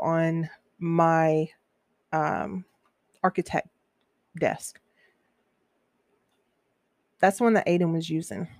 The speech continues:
So, m-, and Aiden's gonna have to get a little bit better about <sighs> upping his voice. So maybe him hearing himself on the headphones would help.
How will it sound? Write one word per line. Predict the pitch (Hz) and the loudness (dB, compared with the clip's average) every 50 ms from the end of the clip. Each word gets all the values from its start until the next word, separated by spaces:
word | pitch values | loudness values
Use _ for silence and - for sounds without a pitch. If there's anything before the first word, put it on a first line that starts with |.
| _ _ _ _ _ - | _ _ _ _ _ -18
So, | - - 180 165 165 165 165 165 170 - - - - - | -6 -2 0 2 2 2 0 -2 -6 -10 -18 -18 -10 -6
m-, | 180 185 185 - | -4 -4 -2 0
and | 180 185 185 185 170 - 190 - - _ _ - - _ _ - | 0 0 0 0 -2 -4 -8 -10 -12 _ _ -20 -20 _ _ 2
Aiden's | 240 262 269 254 240 226 | 2 2 2 0 2 2
gonna | 214 196 190 | 2 2 4
have | 170 185 175 - | 2 -2 -2 -2
to | 170 | -2
get | 160 160 | -2 0
a | 160 | 0
little | 160 156 156 | 0 0 0
bit | 151 143 - 175 | 0 0 0 0
better | 151 123 110 107 175 - - - _ _ _ _ | -2 -2 0 -2 -4 -6 -12 -20 _ _ _ _
about | - - 175 165 175 165 160 156 156 - - _ _ _ _ _ _ _ - _ _ _ _ _ _ _ _ _ _ _ _ _ _ _ _ _ _ _ | -10 -8 -4 0 2 2 4 4 2 0 -4 _ _ _ _ _ _ _ -20 _ _ _ _ _ _ _ _ _ _ _ _ _ _ _ _ _ _ _
<sighs> | - - - - - - - - - - - _ _ _ _ _ _ _ _ _ _ _ _ _ _ _ _ - 175 175 - _ _ _ - - | -16 -14 -14 -14 -14 -16 -20 -20 -20 -20 -20 _ _ _ _ _ _ _ _ _ _ _ _ _ _ _ _ -12 -12 -12 -12 _ _ _ 0 2
upping | 190 196 - 190 185 160 | 2 4 4 2 0 2
his | 156 160 156 - | 0 -2 -4 0
voice. | 156 156 151 - - - | 0 0 0 0 -2 -4
So | - - 165 160 160 160 | -2 0 2 2 2 0
maybe | 160 160 170 170 165 170 160 156 | 0 0 0 2 2 2 0 0
him | 147 160 185 180 180 180 | 0 0 0 0 0 0
hearing | 170 180 175 170 170 165 160 | 0 0 -2 0 -2 -2 -4
himself | - 175 - 160 - - - 156 151 160 202 302 - - - - - - - _ _ _ _ _ _ - | -6 -8 -8 -8 -8 -2 0 2 2 4 2 0 -2 -8 -16 -20 -20 -20 -20 _ _ _ _ _ _ -4
on | 170 170 170 170 170 | -2 0 0 0 0
the | 170 | -2
headphones | 160 170 160 160 - 175 165 165 165 165 - | 0 -2 -2 -2 0 -2 -2 -2 -2 -4 -4
would | - 156 | -4 -4
help. | 156 - 165 156 156 165 - | -4 -2 -2 -2 -2 -2 -6